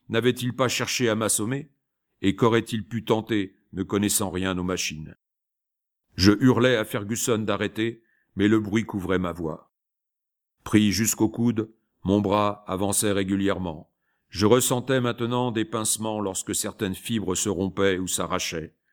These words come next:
Cependant, à cet instant, je m'étonnais que la souffrance ne fût pas plus aiguë.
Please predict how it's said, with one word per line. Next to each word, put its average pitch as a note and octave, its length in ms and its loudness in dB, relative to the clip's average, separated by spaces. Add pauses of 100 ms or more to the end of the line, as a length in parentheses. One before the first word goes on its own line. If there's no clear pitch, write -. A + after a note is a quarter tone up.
(360)
Cependant, A#2 500 4
à A#2+ 100 2
cet A2+ 240 -2
instant, A#2+ 500 -6 (300)
je G#2 140 0
m'étonnais A#2+ 480 2
que A#2+ 100 -4
la A2 120 0
souffrance G#2+ 540 -6
ne G#2 80 -2
fût G2+ 180 -6
pas F#2+ 180 -2
plus F#2+ 240 -4
aiguë. E2+ 380 -2